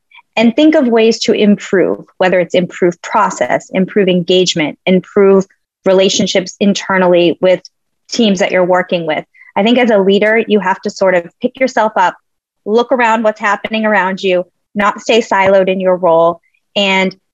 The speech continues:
start making that impact, start making those changes. And once you do, you will become regarded as that leader in either product knowledge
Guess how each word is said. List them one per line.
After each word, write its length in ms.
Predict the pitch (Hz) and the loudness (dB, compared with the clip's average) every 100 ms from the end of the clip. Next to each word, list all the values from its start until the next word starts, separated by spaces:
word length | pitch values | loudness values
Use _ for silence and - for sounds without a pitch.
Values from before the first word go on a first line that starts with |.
| _ | _
start 360 | - 220 240 | -4 -2 -2
making 320 | 233 254 226 | -2 -2 -2
that 180 | 196 175 | -2 -2
impact, 400 | 214 214 175 90 _ | -2 -4 -6 -10 _
start 360 | - - 196 | -10 -4 -2
making 280 | 220 208 214 | -2 -2 -2
those 200 | 196 190 | 0 0
changes. 540 | - 202 202 - - - - | -2 -2 0 0 -2 -8 -6
And 280 | 190 185 185 | -2 0 0
once 280 | 202 240 254 | 0 0 2
you 180 | 277 214 | 2 2
do, 480 | 196 214 240 294 339 _ _ _ _ - | 2 4 4 2 -2 _ _ _ _ 0
you 180 | 226 240 | 2 4
will 240 | 285 302 | 4 4
become 540 | 254 247 - 214 214 208 - | 0 -4 -2 0 0 -4 -4
regarded 720 | 208 208 214 202 220 214 175 | -2 0 0 0 2 0 0
as 280 | - 185 185 | -2 -2 -2
that 280 | - 175 - | -2 -2 -2
leader 300 | 196 196 196 | -4 0 0
in 280 | 185 196 185 | -2 -4 -6
either 520 | 170 170 160 170 160 - _ - | -8 -10 -6 -4 -4 -6 _ -8
product 380 | - 339 269 | 0 0 0
knowledge 500 | 226 175 160 147 101 | 0 0 0 -4 -8